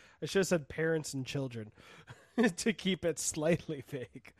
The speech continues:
uh, or at least more vague. Uh, and they don't outright say, like, one person gets referred to as the same name, but in the credits, they're different names. And it makes sense in context.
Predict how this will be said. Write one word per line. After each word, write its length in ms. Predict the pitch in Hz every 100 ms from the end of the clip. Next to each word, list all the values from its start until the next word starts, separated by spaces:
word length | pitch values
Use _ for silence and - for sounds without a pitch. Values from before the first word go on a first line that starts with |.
| - - - - 160
uh, 340 | 156 147 139
or 200 | 156 151
at 80 | 139
least 200 | 147 143
more 180 | 143 139
vague. 240 | 117 107 - - - -
Uh, 240 | 151 156 147
and 320 | 165 185 180
they 100 | 175
don't 360 | 165 180 175 165 - 165
outright 560 | 156 135 147 143 135
say, 760 | - - 147 143 139 131 123 113 - _ -
like, 260 | 120 117 107 _ _ _ _ _ _ _ _ _ _ _ _
one 320 | 147 160 175 175
person 400 | 175 165 156 143
gets 400 | 151 - - -
referred 420 | 143 - 147 143
to 180 | - 139
as 120 | 123
the 100 | 117
same 300 | - 135 127
name, 360 | 123 117 110 104
but 200 | - 131
in 140 | 127 127
the 80 | 123
credits, 800 | - 139 127 117 - - - - _ _ _ _ _ _ _ _ 123
they're 220 | 135 120
different 440 | 110 120 - 73
names. 500 | 101 95 - 143 - - _ -
And 120 | 135
it 40 |
makes 260 | 131 135 127
sense 260 | 139 120 127
in 100 | 117
context. 600 | 117 107 107 104 -